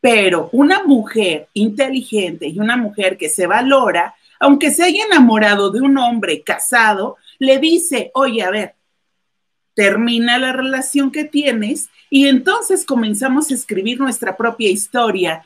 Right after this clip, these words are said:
en un libro nuevo y no queda ella mal como la intrometida, como la tercera en discordia, como la que se le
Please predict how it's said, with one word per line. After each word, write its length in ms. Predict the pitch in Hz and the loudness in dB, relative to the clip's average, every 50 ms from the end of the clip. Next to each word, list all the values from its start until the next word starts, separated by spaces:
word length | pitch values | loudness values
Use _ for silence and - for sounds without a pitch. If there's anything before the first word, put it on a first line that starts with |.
| _ _ - | _ _ 0
en 180 | 226 220 220 | 2 2 4
un 200 | 247 254 254 254 | 4 4 4 4
libro 420 | 233 254 254 233 233 220 214 202 190 | 6 4 4 4 4 4 2 2 4
nuevo 680 | 196 220 240 240 233 226 220 190 180 180 175 165 _ _ _ _ _ | 4 4 4 4 2 0 -2 -2 -2 -4 -4 -6 _ _ _ _ _
y 160 | - 254 233 240 | 2 2 4 4
no 420 | 240 247 254 254 254 - - - _ _ | 4 4 4 2 2 -2 -6 -10 _ _
queda 460 | - 254 247 233 214 240 233 - - - | 0 2 2 4 4 4 4 2 2 2
ella 380 | - 233 240 233 214 214 240 240 | 2 4 4 4 4 2 2 4
mal 480 | 254 269 277 254 220 214 254 311 - - | 4 4 4 4 4 2 0 -4 -8 -2
como 280 | - 240 220 214 214 202 | 0 0 0 2 0 -2
la 360 | 202 202 196 190 185 175 - - _ _ _ - | -2 0 0 0 0 0 -2 -6 _ _ _ -8
intrometida, 920 | 233 214 214 208 226 214 214 214 202 190 180 - 269 262 240 226 220 233 - | -4 -4 -4 -4 -4 -6 -6 -6 -6 -8 -8 -6 -6 -4 -4 -4 -6 -6 -6
como 200 | 233 208 190 185 | -8 -6 -4 -4
la 200 | 185 185 180 185 | -4 -4 -6 -6
tercera 400 | - 202 190 - - 247 233 226 | -8 -10 -8 -6 -6 -4 -4 -4
en 120 | 220 208 | -4 -6
discordia, 580 | 196 185 - - - 247 240 226 226 220 214 214 | -8 -10 -12 -6 -4 -4 -2 -2 -2 -4 -4 -4
como 200 | 220 208 202 185 | -6 -4 -4 -2
la 200 | 185 185 180 - | -2 -4 -4 -4
que 140 | 202 190 180 | -4 -4 -4
se 180 | - 208 190 | -2 -2 0
le 280 | 180 180 180 180 180 | 0 0 0 -2 -4